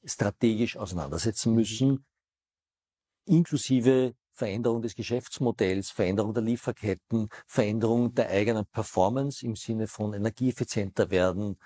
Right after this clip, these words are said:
Speaker 1: umstellen auf erneuerbare Energie, äh, Kreislaufwirtschaft, hast du genannt zuerst, Wasserverbrauchsminderung, ähm, das ist angekommen. Die Schwierigkeit ist jetzt, ähm, wie schafft man's operativ, das umzusetzen?
Speaker 2: Okay.
Speaker 1: Und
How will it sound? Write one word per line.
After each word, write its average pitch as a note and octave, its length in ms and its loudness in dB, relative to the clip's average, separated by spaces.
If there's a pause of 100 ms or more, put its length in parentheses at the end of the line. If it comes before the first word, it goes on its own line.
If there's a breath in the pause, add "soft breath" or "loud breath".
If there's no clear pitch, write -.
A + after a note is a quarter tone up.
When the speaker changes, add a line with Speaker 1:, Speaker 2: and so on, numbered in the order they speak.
(160 soft breath)
Speaker 1:
umstellen A#2 440 2
auf G#2+ 120 -4
erneuerbare F#2 500 0
Energie, G2 560 0 (580)
äh, A2 200 2
Kreislaufwirtschaft, F#2 880 -2 (240)
hast - 200 -12
du G#2 60 -8
genannt D#2+ 300 -6
zuerst, - 420 -2
Wasserverbrauchsminderung, F#2 1400 -2 (420 soft breath)
ähm, G2 240 2 (200)
das A2+ 160 -2
ist A#2 120 -10
angekommen. E2 560 -6 (600)
Die B2+ 60 6
Schwierigkeit C3 560 2
ist A#2+ 180 -4
jetzt, - 580 -2
ähm, G#2 300 0
wie A2+ 120 4
schafft - 320 -2
man's - 300 -4
operativ, G2+ 460 -2
das F2+ 140 -10
umzusetzen? - 600 -12 (160)
Speaker 2:
Okay. G2 240 -6
Speaker 1:
Und - 80 -18